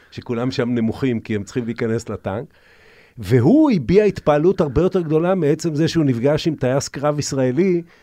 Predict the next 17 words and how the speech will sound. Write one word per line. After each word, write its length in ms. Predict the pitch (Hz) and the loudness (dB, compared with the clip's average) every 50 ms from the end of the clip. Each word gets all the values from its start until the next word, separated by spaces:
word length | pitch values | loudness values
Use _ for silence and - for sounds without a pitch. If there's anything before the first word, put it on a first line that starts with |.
| _ _ _ _ - | _ _ _ _ -2
מאשר, 580 | 127 127 123 127 - - 156 151 156 165 156 151 | 0 0 0 0 0 0 0 2 2 2 2 2
אה, 520 | 165 160 156 151 151 147 143 135 139 135 147 131 110 | 2 2 2 4 4 4 4 4 4 2 2 0 0
<laughs> 180 | 95 - 175 | 0 0 2
מעצמו 540 | 160 - - - - - 196 170 156 165 175 170 | 2 2 0 -2 -2 -2 0 2 4 4 2 2
כאסטרונאוט. 580 | - 165 147 123 - 143 139 143 143 156 151 147 | 0 0 0 0 -2 -2 -2 -2 0 -2 -2 -2
הוא 160 | - 151 143 | -2 -2 -2
די 320 | 113 107 165 185 208 233 | 0 2 4 4 4 2
תיאר 460 | 226 - 180 156 135 143 156 180 165 | 2 0 -2 0 0 0 -2 -2 -2
את 140 | 160 - - | -4 -4 -4
עצמו 600 | 123 117 - - 135 139 151 175 185 202 202 208 _ _ _ _ _ _ _ _ _ _ _ _ - | -4 -6 -6 -6 -4 -2 -2 -2 -2 -2 -4 -6 _ _ _ _ _ _ _ _ _ _ _ _ -12
כפועל 560 | - - 139 131 - - 139 143 147 165 180 | -4 -2 -2 -2 0 0 0 0 0 -2 -2
תעשייה, 1120 | 151 - 170 151 131 - - 139 135 135 139 147 151 151 151 151 151 147 147 143 143 135 - - - | -2 -2 -2 -2 -2 -2 -2 0 0 2 2 2 0 0 0 0 0 -2 -2 -4 -4 -6 -8 -10 -8
אה, 160 | 131 127 127 123 | -6 -6 -4 -4
לא, 340 | 123 131 139 143 143 139 | -2 -2 0 0 0 0
לא 120 | 135 131 139 | 0 0 0
מתוחכם 540 | 147 139 - - - - - 127 127 135 127 | -2 -2 -4 -4 -8 -6 -6 -4 -4 -2 -2
במיוחד. 460 | 131 120 117 113 101 - 110 101 | -2 0 0 -2 -2 -2 -4 -6